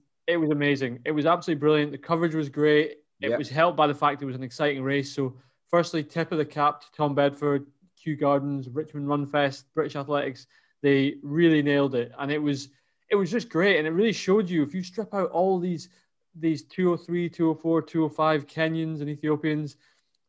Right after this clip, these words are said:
Speaker 1: and you, you take away, and you basically strip it back to a British field, it's exciting. It,
Speaker 2: Oh,
Speaker 1: it
Speaker 2: it
Speaker 1: was
Speaker 2: was,
Speaker 1: so
Speaker 2: yeah.
Speaker 1: exciting. And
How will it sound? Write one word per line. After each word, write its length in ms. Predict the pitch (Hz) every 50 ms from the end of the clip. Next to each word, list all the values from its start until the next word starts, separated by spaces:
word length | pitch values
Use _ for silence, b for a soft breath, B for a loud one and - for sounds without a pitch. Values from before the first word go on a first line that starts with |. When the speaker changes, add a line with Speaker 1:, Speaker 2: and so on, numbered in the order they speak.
| _ _ -
Speaker 1:
and 460 | 147 147 147 143 143 143 143 139 147 -
you, 400 | 165 151 151 151 147 143 147 147 - - _ _ _
you 220 | - 147 147 143 135
take 300 | 139 - 170 170 165 175
away, 540 | 160 151 156 156 151 147 143 139 135 131 - - _ _ _ -
and 100 | 175 170
you 120 | 160 160 139
basically 420 | 180 202 202 - 185 151 135 127
strip 320 | 123 - - - 190 185
it 100 | - - 135
back 260 | 156 165 175 - -
to 80 | - 143
a 40 |
British 360 | 127 117 143 170 - 139 - -
field, 420 | - 165 175 165 131 117 117 - - _ _ -
it's 120 | 185 -
exciting. 640 | 175 127 - - - 170 226 226 - 247 - 117 117 - _
It, 140 | - 165 -
Speaker 2:
Oh, 100 | 139 143
Speaker 1:
it 40 | -
Speaker 2:
it 60 | 190
Speaker 1:
was 100 | 185 165
Speaker 2:
was, 260 | 123 123 120 117 - -
Speaker 1:
so 200 | - - 226 220
Speaker 2:
yeah. 80 | 214
Speaker 1:
exciting. 500 | - - - 196 202 170 151 139 143 - - _ _ _ _ _ _ -
And 240 | 160 160 165 160 165